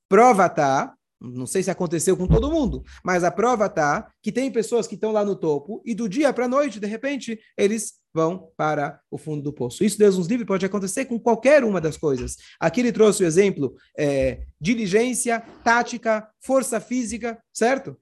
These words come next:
Então, a pessoa que se baseia na sua força física, pode ser que você era o cara maior lutador,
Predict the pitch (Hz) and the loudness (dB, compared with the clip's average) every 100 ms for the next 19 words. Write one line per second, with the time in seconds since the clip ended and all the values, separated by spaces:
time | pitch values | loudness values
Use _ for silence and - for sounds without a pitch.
0 | _ - 190 202 196 277 - - 208 202 | _ -4 -2 -2 -2 -4 -4 -6 -4 -2
1 | 185 247 214 - 139 220 202 185 156 143 | -2 -2 -4 -4 -4 -4 -4 -6 -10 -12
2 | 131 131 120 _ _ _ _ 139 131 190 | -10 -10 -10 _ _ _ _ -4 2 4
3 | 180 139 - 180 160 147 - 175 156 135 | 4 0 2 4 6 6 6 4 4 2
4 | 139 175 180 160 143 131 131 | 4 4 4 0 -2 -2 -2